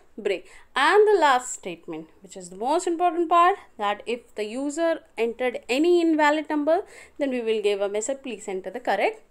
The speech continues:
valid number." Now we will close the switch bracket. After that, we are going to close method bracket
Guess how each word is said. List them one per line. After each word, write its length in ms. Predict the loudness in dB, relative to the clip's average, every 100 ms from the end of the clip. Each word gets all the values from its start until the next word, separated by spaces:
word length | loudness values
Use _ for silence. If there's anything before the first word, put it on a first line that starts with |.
| _
valid 240 | -12 -10 -10
number." 260 | -12 -16 -20 -20 -20 -20 -20 _
Now 260 | -4 -2 -2
we 140 | -4 -6
will 140 | -8 -4
close 240 | 0 0
the 80 | -2
switch 280 | -6 -8 -2
bracket. 400 | 0 0 -2 -8 -6
After 260 | -6 -4 -2
that, 240 | -2 -2
we 140 | -2 -2
are 100 | 0
going 220 | 0 -2
to 100 | -6
close 360 | 0 2 2 -6 _ _ -14
method 300 | -8 -8 -2
bracket 440 | -2 0 -2